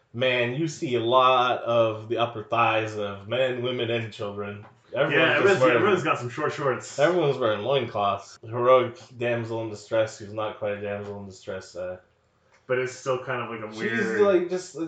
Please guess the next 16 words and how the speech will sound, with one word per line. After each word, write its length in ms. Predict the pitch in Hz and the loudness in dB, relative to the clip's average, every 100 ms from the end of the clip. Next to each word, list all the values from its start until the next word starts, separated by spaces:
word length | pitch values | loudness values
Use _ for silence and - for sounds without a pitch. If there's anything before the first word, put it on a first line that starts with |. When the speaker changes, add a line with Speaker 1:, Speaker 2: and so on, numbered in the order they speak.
| 139 | -4
Speaker 1:
I 160 | 170 170 - - | -4 -4 -8 -10
think 180 | - 214 | -6 -6
she's 200 | - 214 | -6 -8
just 180 | 196 - | -10 0
got, 160 | 196 180 | 6 8
like, 240 | 185 175 - | 8 6 0
her 100 | 151 | 0
booty 420 | 160 170 160 165 | 6 6 6 4
and 80 | 151 | 2
her 120 | 143 | 0
vagina 280 | 143 170 185 | 0 0 2
out 340 | 190 190 - | 4 2 2
most 240 | 185 185 - | -2 -6 -4
of 60 | |
the 60 | 202 | -2
movie. 480 | 202 208 214 202 | 0 0 0 -2